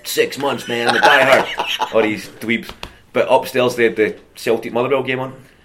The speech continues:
Now, me and Kerry had been at the Boston Celtics the night before, the basketball, watching that, and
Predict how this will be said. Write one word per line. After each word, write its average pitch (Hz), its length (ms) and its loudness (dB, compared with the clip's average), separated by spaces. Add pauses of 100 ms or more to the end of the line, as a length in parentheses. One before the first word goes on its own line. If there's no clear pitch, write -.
(140)
Now, 110 140 2
me 123 160 0
and 123 100 -4
Kerry 117 280 4
had 107 100 0
been 113 140 -4
at 98 100 -8
the 98 60 -6
Boston 117 480 0
Celtics 117 520 -4
the - 60 -12
night 113 180 -4
before, 110 440 -6 (480)
the - 80 -14
basketball, 110 480 -2
watching 104 340 -4
that, 104 260 -4 (240)
and 95 460 -4